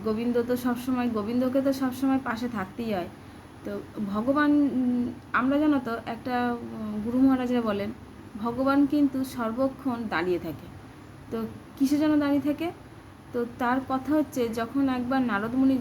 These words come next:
ভগবানকে জিজ্ঞেস করেছিলেন যে, "প্রভু, আপনি পাদুকা না চরণে দিয়ে আপনি সর্বক্ষণ খালি পায়ে কেন দাঁড়িয়ে থাকেন?" তো তখন ভগবান উত্তর দিয়েছিল যে, "কোনো ভক্ত যখন বিপদে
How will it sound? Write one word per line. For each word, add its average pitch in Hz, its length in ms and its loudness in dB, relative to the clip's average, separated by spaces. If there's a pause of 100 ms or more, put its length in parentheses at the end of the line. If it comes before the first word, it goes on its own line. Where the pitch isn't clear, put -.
(140)
ভগবানকে 226 500 -2
জিজ্ঞেস 214 380 -4
করেছিলেন 240 500 -2 (420)
যে, 220 140 -2
"প্রভু, 247 340 4
আপনি 254 680 0 (160)
পাদুকা 240 600 -2
না 233 520 0 (180)
চরণে 233 400 0
দিয়ে 240 420 -2 (360)
আপনি 240 260 0
সর্বক্ষণ 247 680 0 (120)
খালি 226 260 0
পায়ে 247 160 0
কেন 226 240 -2
দাঁড়িয়ে 180 300 0
থাকেন?" 175 260 -8 (640)
তো 214 160 -6
তখন 247 540 2 (200)
ভগবান 226 400 0
উত্তর 233 300 -2
দিয়েছিল 220 580 0 (480)
যে, - 240 -6
"কোনো 269 280 4
ভক্ত 240 460 -2
যখন 262 320 2
বিপদে 226 520 -2